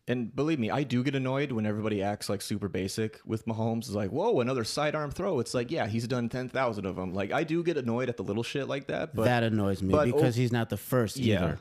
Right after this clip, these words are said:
Speaker 1: but overall, like, we do have to, it is a little bit of a Steph Curry thing, but we do have to kinda, uh,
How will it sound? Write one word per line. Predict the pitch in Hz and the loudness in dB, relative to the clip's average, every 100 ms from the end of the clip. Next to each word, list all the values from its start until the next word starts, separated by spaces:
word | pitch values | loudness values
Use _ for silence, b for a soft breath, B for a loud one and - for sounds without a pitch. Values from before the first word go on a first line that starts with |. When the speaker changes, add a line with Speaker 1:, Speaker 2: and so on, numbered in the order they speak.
| - 104 | -10 -2
Speaker 1:
but | 151 147 | 0 2
overall, | 156 117 110 107 101 98 | 2 2 2 2 2 2
like, | 98 101 | 0 0
we | 127 | -2
do | 110 117 117 | 0 2 2
have | 104 98 - | 2 0 -2
to, | 98 98 | -2 0
it | - 117 | -2 -2
is | 156 123 | -2 0
a | 110 | 0
little | 104 | 0
bit | 101 101 | 0 -2
of | 92 | -4
a | |
Steph | - 98 95 - | -2 -2 -2 -2
Curry | 104 95 | 0 0
thing, | 95 95 95 | -2 -2 -2
but | 95 | -2
we | 95 143 | -2 -2
do | 127 131 | 0 2
have | 104 98 | 2 0
to | - | -4
kinda, | - 104 101 98 87 - - _ - | -6 -2 0 -2 -2 -8 -16 _ -2
uh, | 104 101 | 0 0